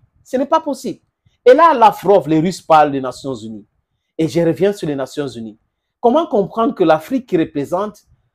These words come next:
hein, a good chunk of the voting power of the United Nations doesn't have a permanent membership, doesn't have the right to veto decisions that have been made in the United Nations? Non, il faut refaire cette organisation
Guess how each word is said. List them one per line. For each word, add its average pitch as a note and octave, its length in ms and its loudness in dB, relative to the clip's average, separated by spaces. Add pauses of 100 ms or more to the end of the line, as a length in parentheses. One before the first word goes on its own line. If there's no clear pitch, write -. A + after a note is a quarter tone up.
(320)
hein, G3 260 0 (540)
a D3 80 -4
good D#3+ 400 -6
chunk C4+ 300 2 (100)
of E3 260 -2
the D3+ 140 -6
voting G#3 340 0
power F3+ 420 4
of C3+ 120 -4
the D3+ 80 -6
United F3 360 -4
Nations D#3 420 -6 (100)
doesn't F3+ 400 -4
have D#3+ 240 4 (680)
a D3 80 -4
permanent E3 520 -2
membership, C#3+ 520 -6 (360)
doesn't F#3 260 0
have F3 200 2
the D3 100 -2
right D#3+ 340 0 (480)
to D3+ 100 -12
veto F3+ 560 -2
decisions D3+ 720 -10 (260)
that D#3+ 160 0
have D3 200 2
been D3+ 320 -6
made C#3+ 440 -4
in C#3+ 120 -8
the C3 80 -4
United C3+ 360 -6
Nations? - 460 -16
Non, F4+ 280 -4 (520)
il F#3 80 -6
faut D3+ 200 -6
refaire A3 680 -6
cette F3 200 -12
organisation A#2 560 -8